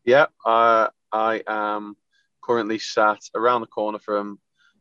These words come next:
Matthew Street in Liverpool. I'm playing at Macauley's at eight till ten. I'm looking forward to it. Um, I know that we mentioned this in the intro, but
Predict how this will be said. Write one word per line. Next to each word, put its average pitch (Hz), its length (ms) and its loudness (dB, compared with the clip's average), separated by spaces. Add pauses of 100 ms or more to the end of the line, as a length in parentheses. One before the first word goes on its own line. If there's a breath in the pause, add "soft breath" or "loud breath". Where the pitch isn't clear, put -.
(100)
Matthew 127 300 -4
Street 127 420 -6
in 113 80 -8
Liverpool. 117 560 0
I'm 104 120 -6
playing 110 280 -4
at - 80 -8
Macauley's 110 640 -4
at 107 300 -6
eight 107 200 -6
till 117 160 -10
ten. 151 320 -4
I'm 110 120 -8
looking 135 160 -6
forward 147 320 2
to 120 160 -2
it. 139 160 0 (480)
Um, 110 500 -6 (420)
I 107 260 -6
know 120 160 -4
that 110 80 -4
we 107 80 -4
mentioned 117 340 -6
this 107 100 -12
in 110 80 -8
the 107 100 -6
intro, 110 440 -6
but 107 240 -6